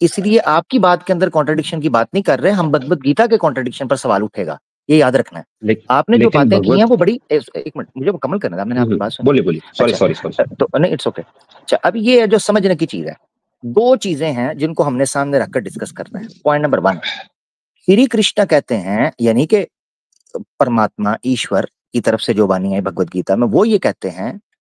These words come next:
Speaker 1: कि मुझे कोई नहीं जानता, no one, no one, कश्चन, कश्चन, कोई एक भी मुझे नहीं जानता।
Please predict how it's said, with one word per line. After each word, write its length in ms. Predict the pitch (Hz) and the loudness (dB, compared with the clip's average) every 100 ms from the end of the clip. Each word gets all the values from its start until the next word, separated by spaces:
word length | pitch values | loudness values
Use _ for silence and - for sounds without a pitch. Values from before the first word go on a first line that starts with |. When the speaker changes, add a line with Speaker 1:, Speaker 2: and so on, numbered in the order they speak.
| _ _ | _ _
Speaker 1:
कि 100 | 170 | 0
मुझे 480 | 165 147 143 180 190 - | 2 2 4 4 2 2
कोई 360 | 151 151 175 | 4 4 2
नहीं 540 | 170 135 127 139 151 127 | 0 -2 -2 -4 -6 -4
जानता, 720 | 107 110 110 107 - 113 90 | -2 -2 -2 -4 0 0 -2
no 600 | 107 135 151 170 175 170 | -4 -2 2 4 4 4
one, 340 | 127 131 113 80 _ _ _ _ _ _ _ - | 2 0 -2 -8 _ _ _ _ _ _ _ -4
no 500 | 131 160 185 208 196 | 2 6 6 6 4
one, 300 | 147 135 110 90 _ _ _ _ _ _ _ _ _ _ _ _ _ _ - | 2 0 -2 -8 _ _ _ _ _ _ _ _ _ _ _ _ _ _ 0
कश्चन, 920 | 202 - - - _ 180 156 147 139 123 _ _ _ _ _ _ 151 | 0 0 -4 -8 _ 2 2 4 2 -2 _ _ _ _ _ _ 0
कश्चन, 800 | 180 - - - 151 156 151 147 _ _ | 2 -2 -4 0 2 2 0 -2 _ _
कोई 420 | 202 208 240 247 _ | 4 4 4 0 _
एक 440 | 196 208 233 226 160 | 6 8 8 4 -4
भी 560 | 123 247 285 196 208 _ _ _ | 2 4 4 0 -10 _ _ _
मुझे 320 | 151 170 165 196 | -4 0 0 0
नहीं 340 | 170 160 175 | -2 -4 0
जानता। 680 | 143 120 113 104 127 123 | 0 0 -2 0 2 2